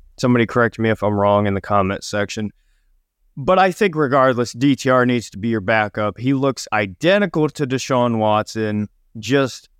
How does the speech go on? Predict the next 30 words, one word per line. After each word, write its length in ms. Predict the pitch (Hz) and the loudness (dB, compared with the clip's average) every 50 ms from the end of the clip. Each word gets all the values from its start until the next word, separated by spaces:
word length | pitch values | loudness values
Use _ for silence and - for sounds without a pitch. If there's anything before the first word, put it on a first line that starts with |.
| _ _ _ _ _ _ _ _ _ - | _ _ _ _ _ _ _ _ _ 0
it, 180 | 147 165 - | 0 0 2
it's 160 | - 160 135 - | 0 -2 -2 -4
great. 400 | - 120 123 127 143 131 95 - | -2 0 2 2 2 2 0 -2
It's 200 | 92 117 117 - | -4 -6 -6 -8
crazy 640 | - - - 127 143 156 170 170 127 - 104 98 95 | -12 -8 -2 0 2 2 2 2 0 0 -2 -4 -4
how 340 | - - 123 120 120 120 113 - | -2 0 0 2 2 2 0 -4
quickly 480 | - - 151 151 - - 120 113 110 | -2 0 0 0 0 0 -2 0 0
D 220 | 104 95 117 120 110 | 0 0 0 -2 -2
T 160 | - - 120 | 0 0 2
R 200 | 113 110 110 107 | 2 4 4 2
has 220 | 110 107 101 95 | 2 0 -2 -4
come 300 | - - - 110 104 110 | -6 -8 -6 -4 -2 -2
in 360 | 110 110 110 107 104 98 92 - _ _ _ _ _ _ _ _ _ _ _ - | 0 0 0 0 -2 -2 -4 -6 _ _ _ _ _ _ _ _ _ _ _ -4
and, 360 | - 110 110 107 107 104 104 | 0 2 2 2 2 2 2
uh, 380 | 107 104 101 98 98 98 98 - - _ _ _ _ _ _ _ _ _ _ _ | 2 2 2 2 0 -2 -4 -6 -8 _ _ _ _ _ _ _ _ _ _ _
you 80 | 127 131 | -4 0
know, 120 | 123 117 | 0 0
similar 380 | 113 - - 180 196 220 220 190 | 0 0 0 2 2 2 2 0
to 120 | - - 139 | -2 -4 -6
Deshaun 480 | 123 113 - - 139 139 135 127 117 | -4 -6 -4 -2 0 0 2 2 2
Watson, 460 | 113 117 127 143 160 - 127 117 107 | 2 2 2 2 0 -2 -4 -6 -6
taking 400 | 101 - 156 170 170 - 170 139 | -2 0 0 0 2 2 0 0
command 560 | - - 110 101 104 113 123 120 98 87 - - _ _ _ | 0 -2 -2 0 2 2 2 2 0 -2 -6 -12 _ _ _
of 160 | - 107 101 | -4 -4 -2
this 180 | 98 107 101 - | -2 -2 -2 0
offense. 640 | 95 101 107 110 104 - 87 82 80 - - - - _ _ _ | 2 2 2 2 0 -2 -8 -12 -12 -14 -20 -20 -20 _ _ _
He 220 | - 113 127 131 | -4 -2 0 0
looks 360 | 120 113 120 123 131 - - - | 2 2 2 2 2 0 -4 -6
in 280 | - 127 123 120 107 - - _ _ _ - | -4 -4 -4 -4 -6 -10 -16 _ _ _ -8
control. 640 | - 120 110 101 - - 120 123 127 117 87 - - | -4 -2 -2 -2 -2 0 2 2 2 2 0 -2 -6